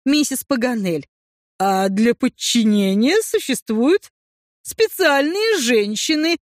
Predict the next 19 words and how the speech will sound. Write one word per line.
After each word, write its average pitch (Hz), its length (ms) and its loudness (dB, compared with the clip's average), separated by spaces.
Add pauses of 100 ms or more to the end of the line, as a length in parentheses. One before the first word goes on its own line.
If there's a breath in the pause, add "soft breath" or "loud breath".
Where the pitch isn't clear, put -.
(200)
Я 330 220 0
думаю, 240 340 0
вы 233 100 -4
понимаете, 359 760 -2
о 214 60 -2
ком 240 240 0
идёт 233 260 -2
речь. 226 340 -2 (200)
А 254 220 2
жена 254 600 0
должна 214 720 0 (380)
соответствовать. 208 1600 -2 (200)
Вот 233 460 2
вы, 330 500 4
Елизавета, 196 800 0
как 269 220 -2
раз 349 200 0
и 466 40 0
соответствуете. 202 1500 -2